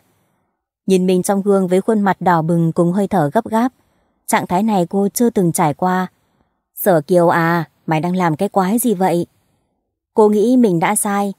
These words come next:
đó là suy nghĩ của cô sau bốn tiếng mua sắm. Đến khi đi dạo đến tám giờ tối, cô đã đi hết tất cả những nơi có thể đi. Lúc này mới nhận ra bản thân đã hoàn toàn sai lầm. Cô đã đánh giá thấp sức bền của Phó Hàn,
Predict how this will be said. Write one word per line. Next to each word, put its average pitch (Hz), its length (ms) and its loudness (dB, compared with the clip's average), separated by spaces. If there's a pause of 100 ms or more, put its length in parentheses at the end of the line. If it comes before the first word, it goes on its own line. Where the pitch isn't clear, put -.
(340)
đó 160 140 2
là 190 180 2
suy 175 180 -4
nghĩ 180 160 0
của 160 160 0
cô 170 240 0
sau 170 200 -2
bốn 165 260 0
tiếng 190 260 2
mua 202 140 0
sắm. 175 380 -2 (540)
Đến 190 160 0
khi 226 160 -2
đi 214 160 -2
dạo 170 260 0
đến 175 200 0
tám 175 260 -2
giờ 185 220 2
tối, 165 320 2 (440)
cô 214 140 2
đã 185 160 0
đi 202 180 0
hết 233 240 -2
tất - 220 -4
cả 190 200 0
những 185 240 0
nơi 220 140 0
có 185 200 -2
thể 175 180 0
đi. 190 260 0 (540)
Lúc 277 180 0
này 185 180 2
mới 202 120 0
nhận 233 200 2
ra 196 240 0
bản 175 220 2
thân 185 240 -2
đã 196 120 0
hoàn 190 280 0
toàn 156 240 -2
sai 175 200 -2
lầm. 147 320 0 (760)
Cô 180 160 4
đã 170 220 2
đánh 165 220 0
giá 156 180 0
thấp 240 200 -4
sức - 200 -4
bền 165 240 2
của 143 120 -2
Phó 151 200 0
Hàn, 165 380 0